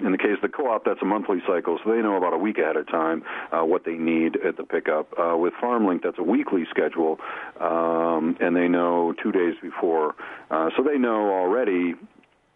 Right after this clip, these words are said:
you know, today's Tuesday, so yesterday afternoon they knew what, uh, they were responsible to show up with tomorrow at the pickup, as well as how much money they had already made.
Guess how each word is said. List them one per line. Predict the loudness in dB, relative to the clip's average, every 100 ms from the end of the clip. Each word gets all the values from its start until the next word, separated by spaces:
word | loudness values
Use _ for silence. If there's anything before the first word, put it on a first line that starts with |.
| _ -4
you | -2
know, | 0
today's | 0 2 0 -2
Tuesday, | -4 0 0 0
so | 0
yesterday | 0 -2 -2 0
afternoon | 0 0 0 2 2 2 -2 -4 -10 -4
they | 0 2
knew | 2 2 2
what, | 2 0 0 0
uh, | 0 2
they | 0
were | 0 0
responsible | -2 -2 -2 -2 -2 -2
to |
show | 0 0
up | 0 0
with | 0 0 -4 -10 -4
tomorrow | 0 2 2 2 0
at | 0
the | -2
pickup, | -2 -2 -4 -4 -8 -10 -2
as | 0 2
well | 2 2 2
as | 2 0 -2 -2
how | 0
much | -2 -2
money | 0 0
they | 0
had | 2
already | 0 0 -2
made. | -4 -4